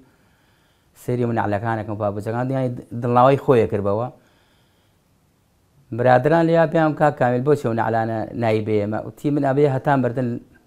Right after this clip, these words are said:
لای خۆم بێ، چکە یادەوەری خۆمە. بەداخیشەوە کاکامیل ب-، بردی بەر بوو، لەگە بەر بوو، لە سلێمانی لە شەڕی براکوژیا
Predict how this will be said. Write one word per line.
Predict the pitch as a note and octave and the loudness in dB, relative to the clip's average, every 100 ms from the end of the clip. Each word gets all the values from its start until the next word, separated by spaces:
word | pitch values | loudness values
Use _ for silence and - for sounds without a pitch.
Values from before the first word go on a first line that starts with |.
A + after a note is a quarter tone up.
| _ A#2+ | _ -2
لای | A#2+ - | -2 -2
خۆم | A2+ F#2 | -6 -6
بێ، | F2+ - _ _ _ _ | -8 -14 _ _ _ _
چکە | - B2 | -2 0
یادەوەری | A#2 A#2 A#2+ A#2 | 2 0 -2 -4
خۆمە. | - G#2+ F2 F2 _ _ _ _ _ _ _ _ _ _ C3 | -4 -2 -4 -8 _ _ _ _ _ _ _ _ _ _ 0
بەداخیشەوە | C3+ E3+ - C3 B2+ A#2 | 6 6 4 -2 -2 0
کاکامیل | A#2+ C3 C3 C#3+ C3+ | 0 0 -2 -2 -2
ب-، | C#3+ - _ - B2+ | -6 -10 _ -10 2
بردی | E3 D#3 D#3 D3+ C#3 - - B2+ C3 | 2 4 2 2 -4 -18 -18 -6 4
بەر | D#3+ D3+ | 4 6
بوو، | C#3 C3+ | 2 2
لەگە | C3+ D#3 | 2 2
بەر | D#3+ D#3 | 2 2
بوو، | E3 D#3+ - _ _ A#2+ | 0 -2 -12 _ _ -4
لە | A#2 | -4
سلێمانی | C#3 C3 C3 C#3+ C#3+ - _ | 0 2 2 0 -2 -12 _
لە | A#2+ - | -10 -4
شەڕی | D3+ C3+ | -2 2
براکوژیا | B2+ A#2+ B2+ C#3+ | 0 0 -4 -2